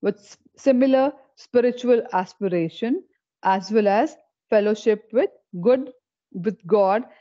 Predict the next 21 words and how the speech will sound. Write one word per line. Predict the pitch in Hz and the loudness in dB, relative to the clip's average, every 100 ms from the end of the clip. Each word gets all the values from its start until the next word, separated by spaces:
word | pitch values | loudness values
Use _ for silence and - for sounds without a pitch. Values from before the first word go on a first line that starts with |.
| _ - | _ -6
in | 220 403 - - | -4 -4 -8 -10
meditation. | 208 208 214 214 202 214 185 | -4 -2 0 2 0 0 -2
I'll | 180 | 0
repeat, | 190 240 277 381 _ _ _ | -2 0 0 0 _ _ _
The | 170 180 | -6 -4
word | 180 220 254 262 - - - - | 0 2 2 0 -6 -20 -10 -4
satsang | 202 - - 226 233 254 170 | -4 -4 -6 -2 -2 -2 0
refers | 208 208 277 285 - | 0 2 0 0 -2
to | 214 208 | -2 -2
fellowship | - 190 175 180 220 254 - | 0 0 0 0 0 0 -2
with | 185 196 - - | -8 -8 -6 -4
other | 214 247 311 | 0 2 0
human | 254 226 196 185 175 | 0 -4 -4 -6 -6
beings | 190 170 202 262 - | -4 -4 -2 -4 -6
with | 190 190 | -6 -6
similar | - - 269 247 269 269 269 | -6 -6 -2 2 4 4 2
spiritual | 269 - 185 180 196 190 | 0 -6 -4 -4 -2 0
aspiration, | 180 - 190 180 175 226 247 - _ _ _ - | -2 -2 -2 -2 -4 -4 -6 -6 _ _ _ -2
as | 247 294 | -2 -2
well | 349 240 | -2 2
as | 202 208 | 2 0